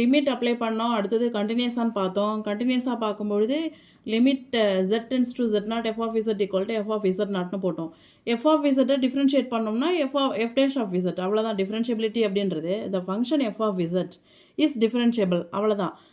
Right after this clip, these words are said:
அதுக்கான ஃபார்முலா தான் இது. எந்த இடத்துலனா z naught-ன்ற பாயிண்ட்ல தான் நம்ம பார்க்குற லிமிட் ஆகட்டும், கண்டினியூட்டி ஆகட்டும், டிஃபரன்ஷியபிலிட்டி ஆகட்டும், எல்லாமே வந்து z naught-ன்ற பாயிண்ட்ல தான் நம்ம பார்க்குறோம். So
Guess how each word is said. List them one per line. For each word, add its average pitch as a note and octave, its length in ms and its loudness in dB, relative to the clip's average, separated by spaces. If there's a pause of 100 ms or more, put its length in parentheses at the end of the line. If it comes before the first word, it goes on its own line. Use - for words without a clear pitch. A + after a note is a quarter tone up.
(180)
அதுக்கான C#4+ 380 2
ஃபார்முலா A#3 480 0
தான் G3 160 2
இது. D#3+ 160 -4 (240)
எந்த C4 160 2
இடத்துலனா C4+ 360 0 (140)
z A3 100 2 (120)
naught-ன்ற A#3+ 380 0 (100)
பாயிண்ட்ல F#3 320 -2
தான் F#3 100 -2
நம்ம F3+ 240 -4
பார்க்குற A3+ 240 -4 (140)
லிமிட் A#3 340 -2
ஆகட்டும், G3+ 440 -2 (520)
கண்டினியூட்டி B3 560 4
ஆகட்டும், F#3+ 400 0
டிஃபரன்ஷியபிலிட்டி A3 640 0
ஆகட்டும், F#3 300 -2
எல்லாமே A3+ 300 -2
வந்து A3+ 220 -2
z G3+ 220 0
naught-ன்ற A3 460 -2
பாயிண்ட்ல F#3 320 -2
தான் G#3+ 100 -4
நம்ம F3+ 140 -4 (100)
பார்க்குறோம். D#3 280 -6 (460)
So - 60 -8